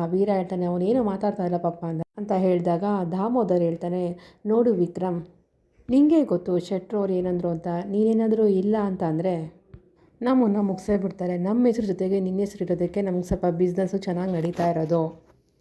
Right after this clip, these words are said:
ನಮ್ಮ ಬಿಸ್ನೆಸ್ಸಲ್ಲಿ ಒಂದು ಹವಾ ಅಂತ ಇರೋದು. ನೀನೇನಾದರೂ ಈ ಬಿಸ್ನೆಸ್ಸಿಂದ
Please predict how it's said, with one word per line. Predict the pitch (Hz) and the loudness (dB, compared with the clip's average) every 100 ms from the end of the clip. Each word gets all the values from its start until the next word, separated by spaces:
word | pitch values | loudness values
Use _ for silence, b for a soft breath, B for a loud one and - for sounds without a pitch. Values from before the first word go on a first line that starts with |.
| _ - | _ 0
ನಮ್ಮ | 233 240 | 2 4
ಬಿಸ್ನೆಸ್ಸಲ್ಲಿ | 214 180 190 190 180 | 4 2 0 0 0
ಒಂದು | 170 165 | 0 -2
ಹವಾ | 160 160 196 | -2 -2 -2
ಅಂತ | 190 165 | -2 -4
ಇರೋದು. | 170 160 160 160 170 | -4 -2 -2 0 0
ನೀನೇನಾದರೂ | 165 202 226 214 220 | 2 2 0 2 2
ಈ | |
ಬಿಸ್ನೆಸ್ಸಿಂದ | 185 185 180 202 208 185 | 0 -2 -2 -4 -4 -4